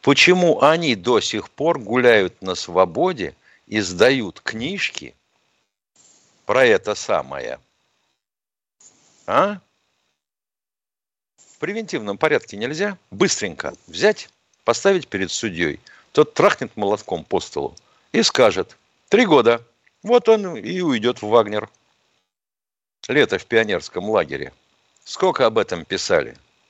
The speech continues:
Нет. Нет, это другое, это искусство. Искусство. С какой стороны искусство, а с какой стороны любовь? Ребята, вы как-нибудь поаккуратней.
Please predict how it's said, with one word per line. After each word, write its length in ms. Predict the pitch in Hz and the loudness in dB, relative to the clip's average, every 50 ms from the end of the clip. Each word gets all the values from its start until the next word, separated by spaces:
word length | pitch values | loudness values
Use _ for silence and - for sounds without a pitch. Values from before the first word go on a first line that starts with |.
| _ | _
Нет. 480 | - 156 185 190 185 190 185 - - _ _ _ _ _ _ _ _ _ _ _ _ _ _ _ _ _ | -6 0 2 4 4 4 2 -2 -14 _ _ _ _ _ _ _ _ _ _ _ _ _ _ _ _ _
Нет, 320 | - 175 190 160 123 - 190 | -4 0 2 2 2 2 0
это 200 | 196 - 233 196 | -4 -4 -4 -6
другое, 800 | 185 226 240 233 190 180 220 240 240 214 160 117 95 98 120 147 | -4 -2 -2 -2 -2 -2 0 2 4 4 4 4 4 2 2 0
это 200 | 156 - 226 240 | 0 -2 -4 -4
искусство. 880 | 214 - - - - 202 170 107 - - - - - - 80 76 - _ _ _ _ _ _ _ _ _ _ _ _ _ _ _ _ | -4 -6 -6 -6 -6 -4 -4 -4 -6 -8 -12 -14 -4 -4 -4 -4 -4 _ _ _ _ _ _ _ _ _ _ _ _ _ _ _ _
Искусство. 640 | 226 - - - - 139 123 - - - - 92 | -2 -2 -2 -2 0 -2 -2 -2 -2 -8 -10 -10
С 100 | - - | -10 -2
какой 320 | - 160 156 - - 156 117 | 0 0 0 2 0 -2 -2
стороны 480 | - - - 123 127 131 127 127 107 | -2 -4 0 2 2 2 2 -2 -6
искусство, 520 | 98 - - - - 151 143 - - 98 90 | -8 -10 -12 -14 -14 -16 -14 -10 -6 -6 -6
а 40 | |
с 60 | - - | -6 -6
какой 280 | - 107 - - 98 | -10 -8 -6 -6 -6
стороны 380 | - - - 92 107 110 110 95 | -6 -6 -2 0 0 0 0 -2
любовь? 460 | 87 95 113 101 82 76 - - _ _ | -4 -4 -6 -6 -8 -12 -12 -14 _ _
Ребята, 440 | - - 131 117 90 71 - 60 - _ _ _ _ _ - _ _ _ _ _ _ | -8 -8 -4 -2 -4 -4 -4 -10 -14 _ _ _ _ _ -20 _ _ _ _ _ _
вы 120 | 110 139 | -6 -4
как-нибудь 340 | - 151 127 160 151 123 - | -4 -4 -6 -6 -10 -10 0
поаккуратней. 800 | - 143 147 - - 147 123 98 101 120 - _ - 64 - | 0 0 0 2 -2 -2 0 2 2 0 0 _ -16 -20 -20